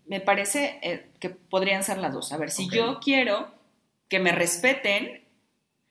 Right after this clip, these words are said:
Speaker 1: ¿en quién me tengo que convertir para tomar las decisiones de pedir o exigir el respeto?
Speaker 2: Ok.
Speaker 1: ¿Sí? O sea, me tengo que convertir en alguien, primero, que detecte la falta de respeto.
Speaker 2: Sí.
Speaker 1: ¿No?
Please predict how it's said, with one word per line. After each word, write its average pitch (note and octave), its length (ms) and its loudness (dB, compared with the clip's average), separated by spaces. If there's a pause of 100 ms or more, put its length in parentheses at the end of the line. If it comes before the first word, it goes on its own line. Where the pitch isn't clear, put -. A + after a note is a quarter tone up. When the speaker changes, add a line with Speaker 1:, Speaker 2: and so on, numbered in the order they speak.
(880)
Speaker 1:
¿en G#3+ 200 -2
quién C4 420 -2
me A#3+ 140 -2
tengo A#3+ 300 -2
que - 100 -14
convertir G#3+ 600 -4
para G3+ 420 0
tomar F#3+ 280 0
las G#3+ 140 -4
decisiones A3 540 -2
de G3 80 -2
pedir F#3 320 -2
o F#3 60 0
exigir F#3 640 -6 (200)
el F#3+ 120 -4
respeto? E3+ 380 -4 (500)
Speaker 2:
Ok. C#3 180 -14 (320)
Speaker 1:
¿Sí? A#3+ 300 -4
O - 20 -6
sea, D#3+ 120 -6
me D#3+ 100 -4
tengo G3 240 -4
que A#3 100 -8
convertir F3+ 420 -4
en F#3 120 0
alguien, F#3 420 -2 (120)
primero, F3+ 500 0 (460)
que E3+ 120 -2
detecte C#3+ 640 -4 (500)
la E3 120 2
falta - 260 -4
de C#3+ 40 -4
respeto. - 480 -6 (640)
Speaker 2:
Sí. - 560 -6
Speaker 1:
¿No? - 260 -6